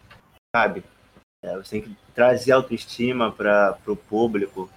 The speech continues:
independente de qual público seja, tá ligado? A gente, tipo filme, você não, nunca assistiu filme de terror, mas, tipo, eu não assisto filme de drama, cara, sabe por quê?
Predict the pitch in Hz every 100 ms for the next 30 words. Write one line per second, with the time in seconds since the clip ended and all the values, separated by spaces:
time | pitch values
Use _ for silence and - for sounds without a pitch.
0 | _ 117 120 120 117 120 131 131 131 127
1 | 135 - 110 107 98 90 92 90 - _
2 | - - - _ 101 104 117 - 123 120
3 | - - 156 - 147 117 104 95 104 104
4 | 123 127 139 135 143 156 147 139 139 135
5 | 135 135 151 139 113 110 - - - -
6 | 147 143 135 135 131 - 139 131 135 117
7 | 127 139 117 - 90 87 - 113 - -
8 | 127